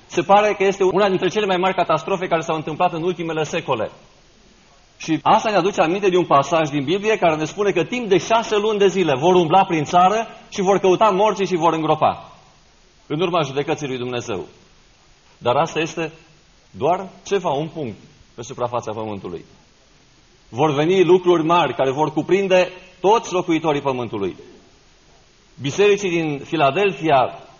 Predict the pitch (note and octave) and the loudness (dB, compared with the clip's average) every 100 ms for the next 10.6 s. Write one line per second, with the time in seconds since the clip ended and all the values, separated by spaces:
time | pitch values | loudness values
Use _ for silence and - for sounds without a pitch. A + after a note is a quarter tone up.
0 | A2+ A#2+ G#3+ G#3 F#3+ F3 F3 E3+ F#3+ F3 | -4 -2 2 2 2 0 -2 0 4 2
1 | - F3+ F3 D#3+ E3+ F3 F3 E3 E3+ E3+ | 2 0 0 0 0 0 2 0 2 0
2 | D3+ E3+ B3 - F#3 D#3+ A#3 G3+ G3 F3+ | 0 -2 -6 0 0 2 -2 2 2 2
3 | C#3+ G3 G3+ E3+ F3 G#3+ A3 A3 - _ | 2 0 2 2 2 0 -2 -6 -20 _
4 | - F3 F#3+ F#3 F3 F3 A3 F3+ G3+ F#3 | 2 4 4 4 0 0 -6 2 4 4
5 | F3 F#3 F#3 F#3+ F#3+ F3+ F3 E3+ D#3 G3 | 0 0 -2 0 2 2 2 -2 2 2
6 | G#3 G#3 G#3 F3 E3 F3+ G3 F#3 D3 F#3+ | 4 2 2 0 2 2 0 -2 -2 -2
7 | G#3+ F#3+ F3+ D#3 D3+ G#3+ G#3+ A3 A3+ - | -4 -4 -4 -4 -2 -2 0 -4 -4 -8
8 | - _ _ _ _ _ E3+ E3+ E3 A3 | -20 _ _ _ _ _ -4 -4 0 4
9 | B3 A#3+ - F#3+ G3+ F#3+ F3+ F3+ F#3+ F#3 | 4 2 -2 0 4 4 4 4 2 2
10 | F#3 F#3 E3+ C#3 A#2+ | 2 0 0 0 -2